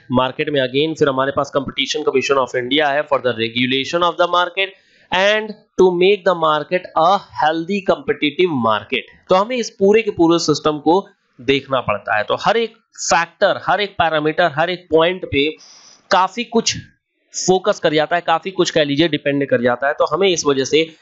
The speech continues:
इन सारे factors का ध्यान रखना होता है। अब जरा one by one करके अगर देखा जाए, सबसे पहले हम लोग बात करेंगे on what parameters actually the industry is based upon।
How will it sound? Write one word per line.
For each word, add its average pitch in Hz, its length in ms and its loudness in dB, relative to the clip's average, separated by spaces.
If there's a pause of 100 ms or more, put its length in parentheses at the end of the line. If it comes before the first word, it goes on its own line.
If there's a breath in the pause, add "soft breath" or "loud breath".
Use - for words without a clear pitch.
(160 loud breath)
इन 202 120 2
सारे 208 340 2
factors 165 480 -2
का 135 320 2 (240)
ध्यान 170 380 0
रखना 120 280 -2
होता 104 400 -4
है। 95 200 -6 (320 loud breath)
अब 170 80 0
जरा 214 220 2
one 196 180 -2
by 190 120 0
one 185 180 -2
करके 180 220 0
अगर 147 220 0
देखा 143 260 0
जाए, 160 120 0
सबसे 156 260 -4
पहले 170 220 -2
हम 151 140 0
लोग 151 140 0
बात 143 240 0
करेंगे 151 240 -4
on 143 100 2
what 151 280 2 (160)
parameters 151 520 0 (140)
actually 151 340 0
the 143 100 4
industry 156 560 2
is 226 60 0 (540 soft breath)
based 165 300 2
upon। 110 360 -2